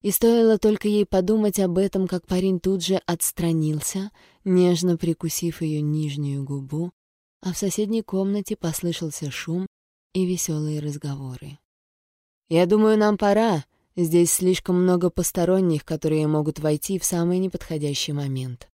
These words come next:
Он подмигнул Натише и помог спуститься на пол, одергивая ее короткую юбку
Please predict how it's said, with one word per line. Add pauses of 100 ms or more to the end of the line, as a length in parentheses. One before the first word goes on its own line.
(300)
Он
подмигнул
Натише (280)
и
помог
спуститься
на
пол, (280)
одергивая
ее
короткую
юбку